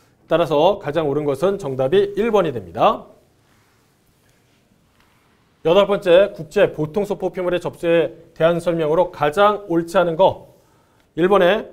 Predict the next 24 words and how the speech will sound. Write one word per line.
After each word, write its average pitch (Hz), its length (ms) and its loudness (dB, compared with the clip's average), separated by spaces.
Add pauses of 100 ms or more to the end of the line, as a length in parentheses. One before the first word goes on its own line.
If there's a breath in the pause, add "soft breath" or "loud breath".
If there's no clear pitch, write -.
(120)
발송인의 196 480 -2
기표지 196 920 0
운송장에 180 520 -4
기재할 156 380 -2
때 175 340 0 (220 loud breath)
Senders 202 480 -4
Instruction 175 560 -4
in 160 80 -6
case 190 340 -6
of 156 220 0
non-delivery는 165 1080 -2 (360 loud breath)
배달 180 420 2
국가에서 175 560 0
배달 170 300 -2
불능 170 300 -4 (200)
시 180 500 -4
처리 196 280 0
방법을 139 460 -2
명확히 151 480 -4
하는 180 260 0
데 220 260 -4
필요하다라고 165 760 -2
돼 95 80 -16
있어요. - 200 -20